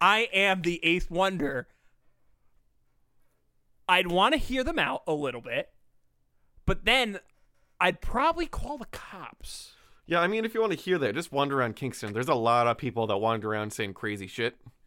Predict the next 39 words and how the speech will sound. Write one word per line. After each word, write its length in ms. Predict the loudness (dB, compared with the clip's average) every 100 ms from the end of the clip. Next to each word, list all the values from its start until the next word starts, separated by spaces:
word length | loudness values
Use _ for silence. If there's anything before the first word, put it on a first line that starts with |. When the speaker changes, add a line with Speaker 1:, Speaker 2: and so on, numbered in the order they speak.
| -20 _ -20 -20 -20 -16
Speaker 1:
That's 160 | -14 -12
fair. 280 | -12 -14 -18 -8 -2
Speaker 2:
Just, 160 | 0
like, 200 | 0 -2
to, 200 | -2 -2
to, 280 | 0 2 2
like, 340 | 2 0 0 -8 -20 -20 -20 _ -20 -6
themselves 640 | -6 -6 -6 -4 -4 -6
just 180 | -14 -8
wandering 300 | -8 -6 -6
around 280 | -6 -8 -10
<laughs> 0 |
saying 400 | -12 -4 -4 -4 -14 -20 -20 -20 -20 -20 -20 -20 -20 -20 -20 -10
just 320 | -10 -8 -4
outrageous 480 | -4 -4 -4 -4 -4
stuff. 500 | -8 -10 -12 -12 -20 -20 -20 -20 -20 -6 2
Speaker 1:
I 120 | 4
Speaker 2:
Some-, 80 | 4
Speaker 1:
had 160 | 0
Speaker 2:
sometimes 180 | -2 0
Speaker 1:
somebody 200 | 0 2
Speaker 2:
we'll 100 | 0
have 100 | -2
a 40 | -4
conversation 600 | -6 -6 -8 -12 -10 -14
with 120 | -16
them. 140 | -20 -20 _ _ _ _ _ _
Speaker 1:
I 100 | -2
had 200 | -2 -4
somebody 360 | -6 -6 -4 -6
who 100 | -8
believed 640 | -10 -8 -4 -6 -6 -8
that 340 | -2 0 0 -6 _ _ _ _ _
if 220 | -8 -6 -4
they 140 | -6
moved 320 | -4 -8 -6
the 100 | -6
election 640 | -4 -4 -8 -8 -10 -10
t-, 100 | -14